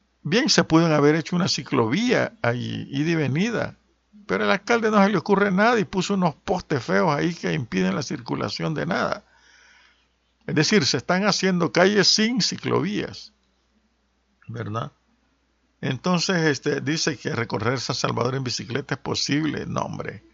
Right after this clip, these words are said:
Recorrerlo es posible solo con la policía atrás y la policía adelante y la policía a los lados, mano, porque si no, ya hubo atropellos por eso. Bien, aquí pues me da risa esta cuestión,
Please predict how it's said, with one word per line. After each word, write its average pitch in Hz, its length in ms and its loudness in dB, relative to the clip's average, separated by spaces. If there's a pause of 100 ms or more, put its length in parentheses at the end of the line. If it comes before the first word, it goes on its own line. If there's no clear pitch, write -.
(1300)
Recorrerlo 160 880 6
es 165 140 4
posible 170 580 2
solo 160 320 6
con 151 160 0
la 139 120 0
policía 139 500 0
atrás 156 280 2
y 160 60 0
la 147 160 0
policía 139 420 0
adelante 135 400 0
y 156 60 -2
la 135 100 -2
policía 123 520 -2
a - 20 -2
los 104 180 0
lados, 117 400 2
mano, - 320 -10
porque - 300 -6
si 160 180 -4
no, 170 280 0
ya 123 280 0
hubo 143 220 0
atropellos - 580 -4
por - 240 -6
eso. - 300 -6 (1300)
Bien, 156 520 -2
aquí 139 280 -6
pues 175 320 -2
me 143 100 -2
da 147 160 2
risa 143 380 -2
esta 127 300 -4
cuestión, 120 640 -6